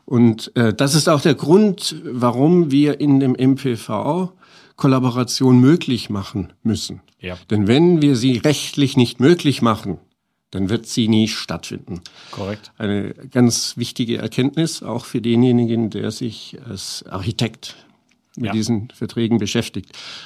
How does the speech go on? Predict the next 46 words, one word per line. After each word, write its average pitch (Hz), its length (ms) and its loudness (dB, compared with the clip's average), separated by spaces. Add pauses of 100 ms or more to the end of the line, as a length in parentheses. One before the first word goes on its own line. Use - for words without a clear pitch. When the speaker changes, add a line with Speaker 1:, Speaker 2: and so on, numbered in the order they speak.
(120)
Speaker 1:
Also 95 240 -2
das 117 240 0
war 139 100 2
die 139 140 -4
Antwort 127 320 2
auf 117 240 0
ein 123 140 4
erstes 120 380 0
Mal 110 160 2
gesehen. 107 500 2 (920)
Äh, 107 460 2
David 160 340 2
sagte 165 320 2
mir 151 160 6
daraufhin, 143 500 2
„Nein, 170 140 4
nein, 214 160 2
nein, 214 240 2
was 190 160 0
ganz 165 260 2
anderes.“ 123 560 0 (640)
Ja, 120 240 -6
wir 143 120 2
kennen 143 160 4
natürlich 131 300 0
auch 143 120 -2
in 151 80 2
England 113 400 -2
die 123 120 -10
Partnering-Konzepte, - 1400 -8
Speaker 2:
Mhm. 113 80 -8
Speaker 1:
ähm, 104 320 -4
aber 104 180 -2
das 110 260 -2
ist - 220 -10
was - 220 -6
ganz 92 380 -6
anderes 98 600 -10
und 117 140 -12
Speaker 2:
Ja. - 60 -8
Speaker 1:
hat - 160 -16
mir 117 80 -8
dann 120 200 -10
einen - 420 -10
Mehrparteienvertrag 139 960 -4
erklärt. 139 500 -10